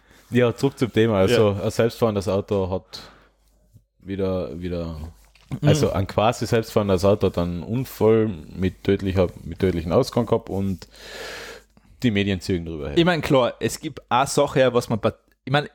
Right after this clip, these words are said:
Speaker 2: ein System Autopilot zu nennen, das kann man schon auch kritisieren natürlich. Da
Speaker 1: Da, dafür kann man Tesla eigentlich wirklich
Speaker 2: Ja, weil es ist, es ist kein Autopilot.
Speaker 1: Es hat ja schon Gerichtsentscheidungen
Speaker 2: Ja.
Speaker 1: gegeben, dass es eben nicht so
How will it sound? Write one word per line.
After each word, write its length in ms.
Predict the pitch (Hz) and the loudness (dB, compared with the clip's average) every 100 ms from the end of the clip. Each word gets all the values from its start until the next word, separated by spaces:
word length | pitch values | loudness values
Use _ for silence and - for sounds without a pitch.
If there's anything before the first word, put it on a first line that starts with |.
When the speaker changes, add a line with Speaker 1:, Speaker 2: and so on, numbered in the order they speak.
| _ - | _ -4
Speaker 2:
ein 120 | 110 | -2
System 460 | - 147 - 135 - | -2 -4 -2 -2 0
Autopilot 640 | 127 156 143 127 117 120 - | 2 2 2 0 0 0 -2
zu 140 | 117 | -2
nennen, 260 | 113 123 113 | 0 0 -4
das 140 | - | -4
kann 180 | - 123 | -4 0
man 100 | 117 | 0
schon 220 | - 107 | -2 -2
auch 180 | 104 - | -4 -4
kritisieren 640 | - 208 117 - 120 117 | -6 -6 -6 -4 0 0
natürlich. 480 | 107 - 104 101 - | 0 -2 -2 -2 -2
Da 100 | 107 | 2
Speaker 1:
Da, 200 | 135 143 | 4 4
dafür 300 | 143 143 139 | 0 0 0
kann 160 | 143 | 0
man 180 | 131 120 _ - | -2 -4 _ -2
Tesla 440 | 131 131 - 131 | 0 0 -2 0
eigentlich 360 | 98 117 - 107 | 0 0 -2 0
wirklich 400 | 120 127 131 113 _ _ _ | 2 2 -2 -6 _ _ _
Speaker 2:
Ja, 240 | - 139 - | 0 2 2
weil 160 | 135 147 | 2 2
es 140 | 139 | 2
ist, 600 | 160 147 - - - _ _ - | -6 -6 -6 -8 -10 _ _ 0
es 200 | 139 - | 0 -2
ist 220 | 160 - | -8 -4
kein 180 | - 117 | -2 -2
Autopilot. 540 | 110 104 107 110 92 | -2 -4 -4 -2 0
Speaker 1:
Es 80 | 87 | 2
hat 160 | 135 131 | 2 2
ja 120 | 120 | 0
schon 140 | 127 | 0
Gerichtsentscheidungen 840 | 117 135 - - 98 - 95 98 98 | -2 -2 -4 -8 -4 2 2 2 -2
Speaker 2:
Ja. 80 | 98 | -4
Speaker 1:
gegeben, 380 | 101 98 107 | 0 0 0
dass 220 | 92 95 104 | -2 -2 -4
es 400 | 98 - - _ _ - | -6 -8 -12 _ _ -4
eben 200 | 110 113 | -2 0
nicht 280 | 120 - | -2 -2
so 300 | - 101 101 | -4 -2 -2